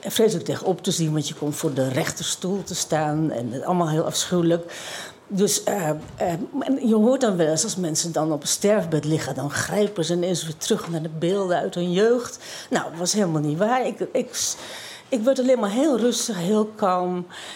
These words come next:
En ik dacht, "Het is goed zo, het is goed. Eigenlijk heb ik een, ik heb een ontzettend lief kindje gebaard vanmiddag. Het is een meisje en het is goed met haar en ze is zo mooi en gezond en ze heeft een hele lieve vader, die zal voor haar zorgen.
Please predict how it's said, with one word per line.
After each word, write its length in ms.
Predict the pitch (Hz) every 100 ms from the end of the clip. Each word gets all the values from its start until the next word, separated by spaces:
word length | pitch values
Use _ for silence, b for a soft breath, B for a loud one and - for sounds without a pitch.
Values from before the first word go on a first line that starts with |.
| B B - - -
En 200 | - 226
ik 180 | 220 185
dacht, 360 | 180 165 - - - - - -
"Het 140 | 254
is 140 | 269 -
goed 240 | - 214
zo, 400 | - 330 302 294 -
het 140 | 254
is 160 | 262 -
goed. 280 | - -
Eigenlijk 320 | - 262 247 233
heb 220 | 196 214
ik 60 |
een, 180 | 185 180 180 B B B B
ik 120 | 247
heb 160 | 240 226
een 60 |
ontzettend 480 | - 269 302 247 214
lief 260 | 208 - -
kindje 400 | 311 311 302 294
gebaard 560 | 285 240 - - 294
vanmiddag. 640 | - 302 302 302 320 - - B B B
Het 120 | 170
is 120 | 165
een 160 | 151 143
meisje 500 | 175 254 294 - 339
en 160 | 285
het 160 | 180 165
is 160 | -
goed 320 | - - 320 294
met 260 | 254 233
haar 100 | 240
en 160 | - 196
ze 160 | 175
is 140 | 208 202
zo 120 | 233
mooi 640 | 214 226 240 254 254 247
en 100 | 233
gezond 440 | 220 - - 269 269
en 120 | 220
ze 60 | 202
heeft 140 | 214
een 60 | 220
hele 420 | 196 233 285 254
lieve 280 | 240 247 220
vader, 440 | - 226 220 226
die 100 | 247
zal 160 | 254 254
voor 200 | - 233
haar 100 | 220
zorgen. 500 | 214 208 214 214